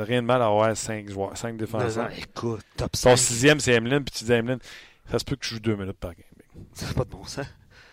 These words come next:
Speaker 2: Puis c'est qui les septièmes ? C'est, euh, Weber, c'est, euh, b-, euh, non, non,
Speaker 1: Pas-
Speaker 2: m'échappe, là.
Speaker 1: Euh,
Speaker 2: Commence par B, là.
Speaker 1: ouais, <laughs> Burrito.
Speaker 2: <laughs> Ouais, c'est
Speaker 1: C'est pas ça son nom.
Speaker 2: <laughs>
Speaker 1: Euh,
Speaker 2: Ben, bref.
Speaker 1: Bieto.
Speaker 2: Bieto, c'est ça. Euh, mais ouais.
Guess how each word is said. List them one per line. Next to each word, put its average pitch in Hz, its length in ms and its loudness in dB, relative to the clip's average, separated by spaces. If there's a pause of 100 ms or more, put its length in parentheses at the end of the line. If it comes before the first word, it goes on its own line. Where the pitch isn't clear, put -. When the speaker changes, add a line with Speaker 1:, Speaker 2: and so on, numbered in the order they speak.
(200)
Speaker 2:
Puis - 100 -14
c'est 113 80 -6
qui 127 120 -6
les 120 100 -2
septièmes ? 123 480 -6
C'est, 110 320 -8
euh, 101 640 -10 (360)
Weber, 123 640 2
c'est, 110 360 -8
euh, 104 340 -6
b-, 107 120 -6
euh, 107 360 -6 (1000)
non, 123 60 -12
non, 117 40 -10
Speaker 1:
Pas- 117 120 -4
Speaker 2:
m'échappe, 120 300 -8
là. 131 120 -12 (260)
Speaker 1:
Euh, 104 280 -6
Speaker 2:
Commence 107 180 -4
par 110 140 -2
B, 104 100 -4 (160)
là. 135 80 -8 (280)
Speaker 1:
ouais, 110 180 -6 (280)
<laughs> - 0 - (160)
Burrito. 117 480 -2
Speaker 2:
<laughs> - 80 -16
Ouais, 147 140 -2
c'est 143 100 -6 (140)
Speaker 1:
C'est - 120 -12
pas 120 100 -2
ça 117 120 -6
son 101 220 -6
nom. 92 100 -14
Speaker 2:
<laughs> - 80 -4 (1400)
Speaker 1:
Euh, 104 420 -2
Speaker 2:
Ben, 135 80 4
bref. 131 100 2
Speaker 1:
Bieto. 110 280 0 (220)
Speaker 2:
Bieto, 123 320 0
c'est 110 100 -12
ça. 110 140 -10 (540)
Euh, 110 580 -6
mais 107 200 -8
ouais. 123 220 -2